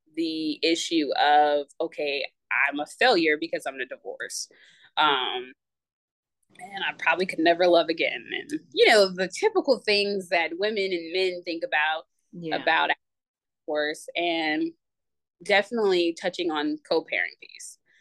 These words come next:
Speaker 2: Yeah.
Speaker 1: Um, me and my ex-husband, he is the best co-parenting person I've ever co-, well, granted, you know, he's the only co-parent, <laughs> but, like, I would not change our co-parenting relationship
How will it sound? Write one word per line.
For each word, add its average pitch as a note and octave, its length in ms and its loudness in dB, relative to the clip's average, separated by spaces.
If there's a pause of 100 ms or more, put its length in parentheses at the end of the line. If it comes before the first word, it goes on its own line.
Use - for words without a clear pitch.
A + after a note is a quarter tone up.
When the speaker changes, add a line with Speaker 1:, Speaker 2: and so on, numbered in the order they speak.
(140)
Speaker 2:
Yeah. D#3 360 0
Speaker 1:
Um, D3+ 180 -6 (360)
me G3 240 2
and E3+ 80 4
my C#3 180 2
ex-husband, F3+ 840 0 (140)
he A3+ 240 0
is F#3 120 -2
the E3+ 160 -6 (140)
best E3+ 380 2 (100)
co-parenting E3 1000 -4
person D#3 400 0
I've D3 240 2
ever C3+ 340 0
co-, D#3 320 0
well, G#3 160 2
granted, F#3+ 320 4 (160)
you A3 120 -6
know, E3 180 0
he's F3+ 160 -4
the D#3 100 -2
only G#3+ 280 0
co-parent, G#3+ 600 0
<laughs> C#4 280 -10
but, C#4+ 200 4 (760)
like, A#3+ 300 2 (120)
I C4 200 0
would E4+ 160 -14
not B3+ 420 -4
change A#3+ 260 -12
our G3+ 140 -2
co-parenting G3 760 -4
relationship F3+ 840 0